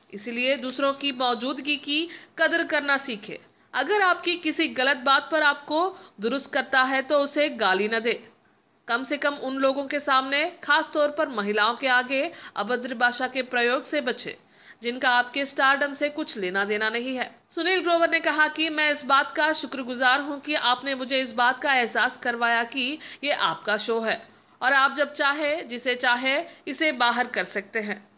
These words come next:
आप कॉमेडी के बादशाह हो, लेकिन आप भगवान नहीं है। अपना ध्यान रखें।" साथ ही ये प्रार्थना भी है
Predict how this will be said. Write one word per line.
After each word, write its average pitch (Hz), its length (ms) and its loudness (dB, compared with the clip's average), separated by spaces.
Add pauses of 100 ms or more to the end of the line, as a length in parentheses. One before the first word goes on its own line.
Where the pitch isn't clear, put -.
(120)
आप 285 220 2
कॉमेडी 302 360 2
के 311 140 0
बादशाह 226 420 2
हो, 202 260 -2
लेकिन 233 340 -2
आप 247 440 2
भगवान 190 400 2
नहीं 233 260 -2
है। - 260 -4 (460)
अपना 240 280 -2
ध्यान 233 320 2
रखें।" 240 380 -4
साथ 247 260 2
ही 262 220 -2
ये 254 80 4
प्रार्थना 247 480 2
भी 254 160 -2
है 254 280 0